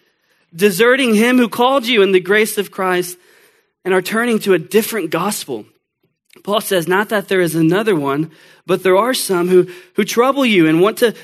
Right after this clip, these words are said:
distort the gospel of Christ. But even if we or an angel from heaven should, should preach to you a gospel that is contrary to the one we preach to you,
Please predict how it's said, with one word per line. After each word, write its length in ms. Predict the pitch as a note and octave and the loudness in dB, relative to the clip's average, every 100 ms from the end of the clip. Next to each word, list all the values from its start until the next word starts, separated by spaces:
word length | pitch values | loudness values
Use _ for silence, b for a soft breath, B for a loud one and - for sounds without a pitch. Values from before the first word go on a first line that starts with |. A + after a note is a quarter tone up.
| B | B
distort 840 | A3 - - - C4 C4+ D4+ A#3+ | -2 -2 -6 -4 0 4 4 2
the 100 | G#3+ | -2
gospel 540 | G3 F#3+ F#3 - F3 D#3+ | 0 0 -2 -4 -4 -2
of 140 | D#3 | -2
Christ. 480 | D#3+ B2+ F#2+ - - _ _ _ _ _ _ _ _ _ - | -4 -6 -8 -18 -20 _ _ _ _ _ _ _ _ _ -6
But 100 | D3+ | 0
even 380 | G3+ A#3 G#3+ - | 2 2 -2 -2
if 220 | F#3 F3 | -2 -2
we 460 | E3 G3+ A3+ A#3 A3+ | -2 0 0 0 0
or 180 | F3+ F3 | 0 2
an 80 | E3 | 2
angel 320 | F#3+ G3+ G3 | 2 0 -2
from 160 | E3 | -2
heaven 340 | D#3+ F3+ F3+ F#3+ | -2 0 -2 -2
should, 240 | - E3+ | -4 -6
should 200 | E3+ D3+ | -8 -8
preach 280 | F#3 G3 - | -6 -8 -8
to 60 | G#3 | -8
you 300 | G#3 F#3+ F#3 B B | -2 0 -2 B B
a 100 | D#3 D#3+ | -6 -2
gospel 560 | E3 F3 G3+ - F#3+ | -2 -2 -2 -2 -2
that 120 | E3+ | 0
is 140 | D#3+ D#3+ | -2 -4
contrary 500 | F#3+ F#3+ F#3 G3 F#3 | -2 -2 0 -2 -2
to 120 | E3+ | -2
the 80 | D#3+ | 0
one 200 | F3+ F#3+ | 2 2
we 120 | F3+ | 0
preach 340 | F3+ G3 G3 | -2 -4 -4
to 80 | G3 | -8
you, 260 | F#3+ F#3+ | -4 -4